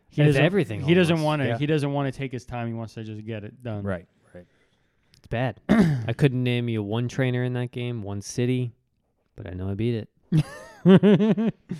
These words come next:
Speaker 2: It's, I, I, it's a problem 'cause I don't, like, slow down and enjoy anything.
Speaker 1: No. Maybe with the new Zelda you will.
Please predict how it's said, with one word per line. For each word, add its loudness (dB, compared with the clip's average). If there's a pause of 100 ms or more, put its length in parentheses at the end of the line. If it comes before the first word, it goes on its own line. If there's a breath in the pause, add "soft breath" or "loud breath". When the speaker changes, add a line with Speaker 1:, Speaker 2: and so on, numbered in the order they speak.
(120)
Speaker 2:
It's, -10
I, -8
I, -14 (200)
it's -10
a -8
problem -10 (400)
'cause -10
I -2
don't, -4
like, -6
slow -8
down -4
and -6
enjoy -6
anything. -12 (160)
Speaker 1:
No. -4 (1000 soft breath)
Maybe 2
with 0
the -6
new -2
Zelda -4
you -6
will. -8